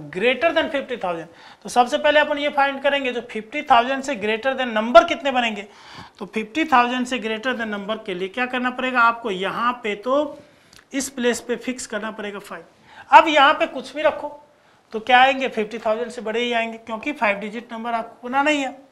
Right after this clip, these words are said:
तो इसको कितने तरीके से कर सकते हैं, factorial four। तो factorial four into one कितना हो गया,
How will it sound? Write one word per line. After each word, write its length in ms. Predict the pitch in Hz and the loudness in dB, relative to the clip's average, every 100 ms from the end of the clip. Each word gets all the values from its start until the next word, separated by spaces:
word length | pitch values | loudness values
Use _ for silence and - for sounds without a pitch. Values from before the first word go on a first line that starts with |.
| _ _ _ _ _ _ - | _ _ _ _ _ _ 2
तो 260 | - - - | 4 4 0
इसको 320 | 254 - 349 | -8 -2 -2
कितने 260 | 330 254 302 | -2 -4 -4
तरीके 320 | 294 277 277 | -2 -2 -2
से 100 | 269 | -2
कर 140 | 262 | -4
सकते 260 | 214 190 - | -4 -6 -10
हैं, 80 | 151 | -10
factorial 420 | 190 196 247 233 | -10 -8 -6 -6
four। 800 | - - _ _ _ - - - | -8 -14 _ _ _ -20 -20 -16
तो 60 | 190 | -2
factorial 540 | 170 214 214 285 311 - | 4 4 4 4 6 8
four 120 | 320 | 6
into 260 | 330 311 320 | 6 4 2
one 140 | 311 | 2
कितना 220 | 311 285 | 0 2
हो 100 | 285 | 2
गया, 120 | 202 | 2